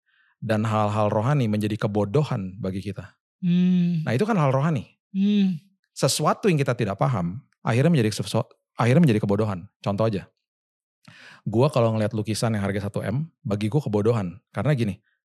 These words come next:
Speaker 1: ngapain satu M? Gua juga bisa kayak gitu, coret-coret doang gitu ya. Karena gua nggak paham. Gua nggak paham dunia lukisan.
Speaker 2: Iya.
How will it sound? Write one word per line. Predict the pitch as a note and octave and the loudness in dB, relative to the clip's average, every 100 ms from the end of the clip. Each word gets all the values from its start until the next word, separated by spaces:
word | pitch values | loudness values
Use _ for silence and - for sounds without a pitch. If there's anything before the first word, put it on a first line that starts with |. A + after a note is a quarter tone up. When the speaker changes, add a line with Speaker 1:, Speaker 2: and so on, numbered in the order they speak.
| _ | _
Speaker 1:
ngapain | - F2 - - G2 | -18 -16 -14 -12 -8
satu | A2+ C#3 | -6 -4
M? | E3 D3+ D3+ _ | -2 -2 -4 _
Gua | - C#3+ | -4 0
juga | D3 A#2 | 2 2
bisa | G#2 G#2 | 0 -2
kayak | D3+ B2 | -2 -2
gitu, | G#2+ D3+ | -2 0
coret-coret | A2+ G2+ A2 G#2+ | 0 0 -2 0
doang | G2+ G#2+ | 0 2
gitu | C3+ F#2+ | 0 -2
ya. | G#2 - - - - _ | -6 -10 -16 -16 -18 _
Karena | - F#3+ | -2 2
gua | G3+ A3+ | 4 6
nggak | F3+ | 4
paham. | G3+ E3 D#3+ G3+ D3 - - - - | 4 6 6 6 4 0 -8 -12 0
Gua | D#3+ | 4
nggak | G#3+ E3+ | 6 6
paham | E3+ G3+ | 6 6
dunia | F3 E3 | 6 8
lukisan. | D#3+ D#3 F3 C#3+ E3+ E3 | 6 6 4 4 2 -2
Speaker 2:
Iya. | - F3 | 0 0